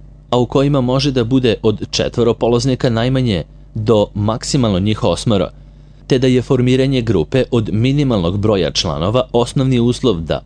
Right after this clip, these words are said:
ova vrsta nastave počne. Polaznik koga interesuje kako individualni, tako i poluindividualni kurs i obuka za vođenje međunarodnog preduzeća može osamdeset radnih sati,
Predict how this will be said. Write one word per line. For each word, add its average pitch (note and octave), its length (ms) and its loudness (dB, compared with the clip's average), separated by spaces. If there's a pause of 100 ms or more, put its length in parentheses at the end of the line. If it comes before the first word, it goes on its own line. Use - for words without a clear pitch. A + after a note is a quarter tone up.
ova C3 280 0
vrsta A#2 460 -4
nastave G2 500 -2
počne. F2+ 520 -2 (840)
Polaznik A2 420 0
koga A2+ 240 0
interesuje A2+ 680 0
kako A2 440 -2
individualni, A2 760 0 (300)
tako C3 440 0 (360)
i B2+ 100 2
poluindividualni G#2+ 960 2
kurs G#2 440 -2
i F2 120 0
obuka G#2+ 380 -2
za B2 120 0
vođenje C3+ 440 0
međunarodnog G#2+ 840 -2
preduzeća F#2+ 680 -2 (520)
može C#3 340 2
osamdeset B2+ 680 0
radnih F#2 440 -2
sati, F#2+ 420 -4